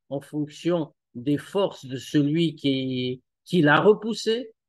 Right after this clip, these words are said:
mais de, en fonction de ses propres forces. Si lui, vraiment, il est tellement bien, en fonction de ce qu'il aurait pu être.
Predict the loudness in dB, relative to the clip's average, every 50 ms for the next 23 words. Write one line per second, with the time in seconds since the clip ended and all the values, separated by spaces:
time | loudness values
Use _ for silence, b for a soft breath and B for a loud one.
0 | _ _ 0 2 4 4 4 2 2 2 4 6 6 6 4 2 0 -2 -4 -2
1 | -4 -4 -4 -4 -2 0 0 0 0 0 -2 -4 0 0 0 0 0 0 0 0
2 | 2 2 0 0 2 2 2 0 0 -2 -4 -6 -4 0 4 4 4 4 6 4
3 | 4 6 6 6 6 4 2 2 4 4 4 4 2 0 -2 -2 -2 -2 -2 0
4 | 0 -2 -2 -4 -6 -8 -10 -12 _ _ -10 -4 -2 -2 -2 -2 -4 -6 -8 -10
5 | -10 -6 -4 -4 -2 -2 -2 -2 -2 -2 -2 -2 -4 -6 _